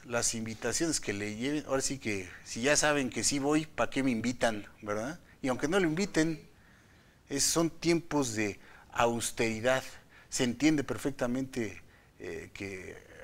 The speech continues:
algunos de estos viajes son necesarios, algunas cumbres, algunos eventos, ¿ves? Todos esos son pa' tomarse la foto.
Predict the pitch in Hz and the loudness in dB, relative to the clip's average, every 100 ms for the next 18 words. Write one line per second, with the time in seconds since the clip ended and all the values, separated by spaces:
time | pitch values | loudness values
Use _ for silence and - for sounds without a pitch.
0 | - 120 120 135 120 - 110 98 107 110 | -6 -4 0 0 0 -2 -6 -4 -4 -2
1 | 143 139 - 107 107 101 - 98 123 117 | -2 -4 -4 -6 -6 -6 -4 -2 2 0
2 | 117 135 107 104 113 104 - 113 110 107 | 0 -4 -4 -2 -2 -4 -4 -2 -2 -2
3 | 101 107 107 - 95 107 - 202 - - | -2 -4 -4 -4 -6 -8 -4 -2 -2 -6
4 | 269 262 180 170 - 147 135 123 - 104 | -10 -6 -4 -2 0 0 2 0 0 -4
5 | 110 110 87 - 107 - | -4 -4 -6 -8 -12 -14